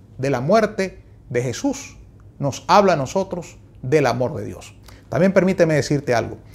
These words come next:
Cuando el hombre pecó por primera vez, que Dios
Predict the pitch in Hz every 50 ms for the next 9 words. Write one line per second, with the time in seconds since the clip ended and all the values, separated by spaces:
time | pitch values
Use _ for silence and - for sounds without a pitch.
0 | - - - - - 170 175 170 165 156 151 143 151 190 233 247 226 208 196 220
1 | 208 202 190 - - - - - - 131 - - - 143 160 - - - - -
2 | - 127 117 - 123 123 135 143 139 139 139 156 151 147 - - - - - -
3 | - - - - - - - - - - - 135 123 131 160 190 208 208 208 -
4 | - -